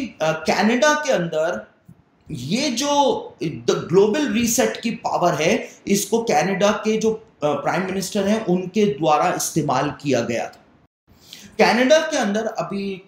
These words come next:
बीते कुछ समय पहले ट्रक ड्राइवर्स की जो हड़ताल हुई और उन ट्रक ड्राइवर्स की हड़ताल को, अ, कनाडा का एक अरबपति जो था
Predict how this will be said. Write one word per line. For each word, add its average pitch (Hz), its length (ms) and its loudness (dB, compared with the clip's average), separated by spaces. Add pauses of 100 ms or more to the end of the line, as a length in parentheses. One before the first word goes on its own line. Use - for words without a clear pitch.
बीते 202 280 -2
कुछ 220 180 0
समय 175 280 -2
पहले 160 340 2
ट्रक - 540 -2
ड्राइवर्स 185 500 0
की 202 160 -6
जो 190 160 0
हड़ताल 151 500 0
हुई 135 480 -2 (640)
और 208 200 4
उन 262 120 4
ट्रक 254 240 2
ड्राइवर्स 214 600 -2
की 240 120 -4
हड़ताल 175 560 2
को, 208 240 0
अ, - 280 -2 (320)
कनाडा 180 720 2
का 233 200 2
एक 220 300 4
अरबपति 226 720 0
जो 190 160 -2
था - 580 -2